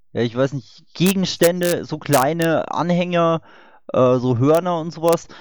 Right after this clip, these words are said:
ähm, hängt da dran. Aber ich wüsste auch,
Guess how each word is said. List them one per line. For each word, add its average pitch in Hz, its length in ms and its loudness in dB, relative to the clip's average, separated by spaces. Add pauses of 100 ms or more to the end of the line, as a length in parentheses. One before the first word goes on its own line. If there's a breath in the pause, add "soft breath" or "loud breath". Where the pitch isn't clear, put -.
(220 loud breath)
ähm, 135 540 0
hängt 143 360 0
da 123 120 2
dran. 143 500 -4 (380 loud breath)
Aber 127 320 2
ich - 260 -12 (100)
wüsste 151 600 0
auch, 165 760 0